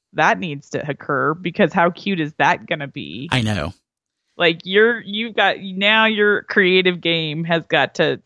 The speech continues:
Speaker 1: like, double because now you have all these, these extra little backup singers and
Speaker 2: Well,
Speaker 1: sound effects
Speaker 2: and I
Speaker 1: and
Speaker 2: have to
Speaker 1: everything
Speaker 2: produce
Speaker 1: else.
Speaker 2: somebody other than myself, and I have to,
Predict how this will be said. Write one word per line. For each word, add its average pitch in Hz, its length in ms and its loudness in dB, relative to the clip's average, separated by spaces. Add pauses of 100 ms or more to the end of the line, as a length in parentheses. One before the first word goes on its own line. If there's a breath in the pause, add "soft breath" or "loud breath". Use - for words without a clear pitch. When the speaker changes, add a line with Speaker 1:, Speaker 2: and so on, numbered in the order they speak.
Speaker 1:
like, - 280 0 (240)
double 139 500 0 (180)
because 180 420 2
now 180 200 2
you 180 220 0
have 160 200 0
all 165 200 0
these, 165 300 -6
these 160 240 -12
extra - 420 -4
little 165 240 0
backup 170 460 0
singers 160 560 -6
and 127 240 -6
Speaker 2:
Well, 151 260 0
Speaker 1:
sound 180 300 2
effects 160 400 -10
Speaker 2:
and 170 80 2
I 180 60 2
Speaker 1:
and 165 80 0
Speaker 2:
have 208 180 0
to - 80 0
Speaker 1:
everything 165 100 -2
Speaker 2:
produce 151 260 0
Speaker 1:
else. 143 140 2
Speaker 2:
somebody 147 280 0
other 131 160 0
than 120 80 -2
myself, 113 580 0
and 101 80 -4
I 104 40 -4
have 117 300 -4
to, 110 520 -2